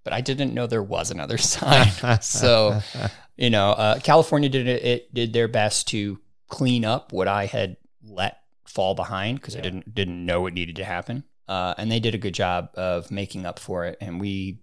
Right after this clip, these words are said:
Speaker 1: basically used our guard mafia to get weapons there 'cause we were about to have none. Uh, we got
Speaker 2: Did all the weapons come from the guard?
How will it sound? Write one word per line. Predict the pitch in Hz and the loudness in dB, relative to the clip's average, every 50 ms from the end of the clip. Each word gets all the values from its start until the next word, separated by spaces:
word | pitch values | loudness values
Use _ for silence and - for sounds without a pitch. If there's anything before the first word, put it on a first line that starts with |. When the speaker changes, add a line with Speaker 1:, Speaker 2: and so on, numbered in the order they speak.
| _ - | _ -4
Speaker 1:
basically | 110 101 101 - - 110 - - 101 98 95 92 107 - - _ - - - - - _ | -4 -2 0 0 -2 -2 -4 -4 -4 -4 -4 -6 -8 -12 -18 _ -20 -20 -20 -20 -16 _
used | 120 120 127 131 135 139 123 - - | 0 2 4 6 6 4 2 0 0
our | - 120 117 110 110 110 - | 2 2 4 4 4 2 0
guard | 127 123 - 123 123 123 135 131 127 | -2 -2 -2 0 2 2 2 0 0
mafia | 131 117 110 113 113 - 113 104 104 101 95 95 98 | 0 0 2 0 0 -2 -2 -2 0 0 0 0 -2
to | - - - 107 104 101 98 95 | -4 -6 -6 -4 -4 -4 -4 -6
get | 110 117 113 113 110 104 - - - | -6 -4 -2 -2 -2 -2 -6 -12 -10
weapons | 107 104 95 92 - 95 95 95 90 - | -6 -6 -6 -4 -6 -6 -4 -4 -4 -4
there | - 87 87 87 87 80 | -4 -4 -4 -4 -4 -6
'cause | 80 - - 101 - - | -8 -8 -10 -10 -10 -10
we | 104 95 | -8 -8
were | 95 95 | -6 -6
about | 87 90 87 87 87 - | -6 -6 -6 -6 -8 -8
to | - | -10
have | - - - - 87 - - | -10 -8 -6 -6 -6 -6 -10
none. | 123 127 - - 71 57 - 50 - - _ _ _ _ - - _ _ _ _ _ _ _ - - - - - - - _ _ _ | -12 -12 -10 -10 -10 -10 -10 -14 -16 -18 _ _ _ _ -20 -20 _ _ _ _ _ _ _ -14 -14 -14 -18 -20 -20 -20 _ _ _
Uh, | 87 92 98 92 90 90 90 87 | 0 2 4 4 4 4 2 2
we | 95 101 98 | -2 -6 -2
got | 98 110 98 95 92 92 92 - - - _ _ _ _ _ _ _ _ | 0 0 2 2 2 0 -2 -4 -10 -20 _ _ _ _ _ _ _ _
Speaker 2:
Did | - 123 107 | -4 0 2
all | 98 101 104 | 2 2 2
the | 117 | 2
weapons | 120 123 120 127 120 117 | 2 2 0 -2 -6 -6
come | - 131 123 | -6 -6 -6
from | 117 123 | -6 -6
the | 120 | -6
guard? | 120 127 131 131 127 | -4 -4 -4 -4 -6